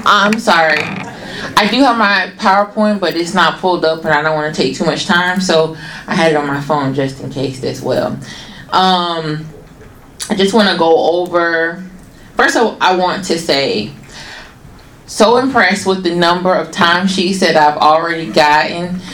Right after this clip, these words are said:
so far. Um, it warms my heart to walk by and see my, my box full. So thank you so very much for turning in your hours.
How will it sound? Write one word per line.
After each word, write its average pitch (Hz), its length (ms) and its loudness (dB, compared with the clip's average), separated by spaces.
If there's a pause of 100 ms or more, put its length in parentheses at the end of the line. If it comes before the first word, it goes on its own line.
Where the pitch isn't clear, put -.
(200)
so 180 260 2
far. 170 640 4
Um, 156 420 -2
it 165 100 2 (140)
warms 165 400 0
my 175 140 2
heart 151 480 -2
to 165 100 -4
walk 147 340 0
by 147 220 4
and 151 160 -4
see 151 220 -6
my, 147 420 -2 (320)
my 165 180 -2
box 151 480 2
full. 143 500 0
So 151 340 2
thank 208 460 0
you 202 120 2
so 214 300 4
very 214 320 4
much 214 480 2
for 202 160 -2
turning 190 480 0
in 190 80 0
your 175 160 0
hours. 170 760 0